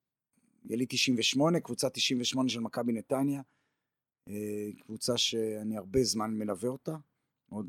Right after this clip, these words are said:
אה, טרום תקופתי, אה, במועדון. אה,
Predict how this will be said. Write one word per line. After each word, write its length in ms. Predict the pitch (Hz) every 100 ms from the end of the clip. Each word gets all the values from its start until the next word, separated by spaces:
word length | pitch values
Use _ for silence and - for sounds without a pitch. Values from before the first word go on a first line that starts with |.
| 80
אה, 460 | 107 104 101 98 - - _ -
טרום 280 | 123 143
תקופתי, 760 | 139 - - 117 - 127 120 117
אה, 240 | 110 110 101 101 101
במועדון. 680 | 98 107 113 110 104 127 160 170 _ _ _ _ _ _ _ _ -
אה, 840 | 110 113 113 113 117 117 117 117